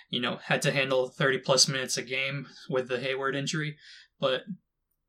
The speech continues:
it honestly could be, like, it, it could end up, you know, hitting him in the face with, like, how that now that all of them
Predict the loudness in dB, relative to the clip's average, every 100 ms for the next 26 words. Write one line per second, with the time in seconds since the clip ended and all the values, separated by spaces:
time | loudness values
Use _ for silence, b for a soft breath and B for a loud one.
0 | _ 6 10 10 10 10 8 6 8 4
1 | 4 0 -4 0 0 0 -6 B B B
2 | -20 -20 _ _ _ 0 4 4 6 10
3 | 12 12 10 6 -2 -16 -2 4 4 2
4 | 2 6 6 4 0 4 6 8 8 6
5 | 4 -2 -6 -10 b b b b b -6
6 | -4 -6 -12 -20 _ _ _ 4 8 8
7 | 8 4 2 -8 -20 -4 0 0 2 6
8 | 8 6 6 8 10 10 8 4 2 -6